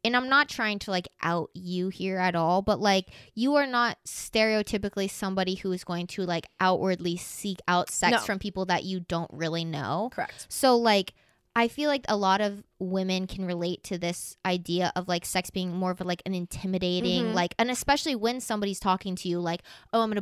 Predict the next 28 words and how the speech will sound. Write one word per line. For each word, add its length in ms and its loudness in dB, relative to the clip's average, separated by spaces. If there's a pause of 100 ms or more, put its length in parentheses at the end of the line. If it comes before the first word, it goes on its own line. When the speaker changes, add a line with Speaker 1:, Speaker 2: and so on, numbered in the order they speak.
(140)
Speaker 1:
blow 280 4
your 180 2
brains." 600 0
Like, 200 0
you're 100 0
not 200 4
even 160 0
gonna 160 0
Speaker 2:
To, 60 -4
Speaker 1:
understand, 720 0
Speaker 2:
to 60 2
Speaker 1:
like, 100 4
Speaker 2:
me, 120 2
Speaker 1:
how 180 10
Speaker 2:
I 60 6
Speaker 1:
I'm 40 4
gonna 380 6 (300)
Speaker 2:
don't 120 -8
like 380 -8
that. 220 -10
Speaker 1:
But 120 6
it's 140 -4
not 120 2
even 220 0
that. 180 2
I 80 0
feel 140 -4
like 160 -2